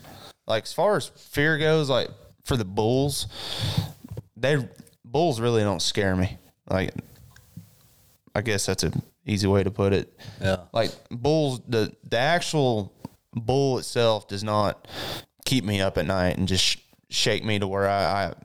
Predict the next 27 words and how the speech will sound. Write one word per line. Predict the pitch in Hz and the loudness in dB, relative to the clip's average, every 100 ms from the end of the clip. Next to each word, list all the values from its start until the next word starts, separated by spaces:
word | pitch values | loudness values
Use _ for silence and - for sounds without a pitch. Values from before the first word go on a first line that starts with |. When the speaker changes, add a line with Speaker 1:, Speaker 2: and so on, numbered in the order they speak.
| - | -4
Speaker 1:
anxiety | 117 107 107 95 90 90 | -2 0 0 0 0 -2
or | 90 | 0
whatever. | 95 87 90 92 - - - - | 2 2 0 -2 -6 -8 -10 -2
But | 110 | 0
I | 110 | 0
think | 135 131 110 | 0 -2 -2
the | |
biggest | 95 104 135 123 113 - | -2 0 2 2 -2 0
fear | 123 120 | 2 4
that | 104 | 4
I | 107 110 | 4 2
have | 107 101 101 | 2 2 2
is | 92 101 92 | 2 2 2
not | 104 104 104 98 151 - - - - | 2 2 4 2 0 -6 -12 -12 -12
<sighs> | - - _ - | -14 -20 _ -2
making | 104 98 95 | 0 0 0
that | 90 87 | -2 -2
save. | - 95 92 90 107 - - | -2 2 2 2 -2 -8 -4
And | 104 101 95 98 - - - - | 0 2 0 -4 -10 -10 -10 -8
when | - 110 | -2 2
you | 110 | 2
really | 117 127 120 | 2 0 -2
tie | - 123 120 | -2 0 2
things | 117 117 107 | 2 2 0
together | 107 107 107 110 107 | 0 0 2 2 4
and, | 101 98 | 2 0
and | - 95 92 92 | 2 4 4 2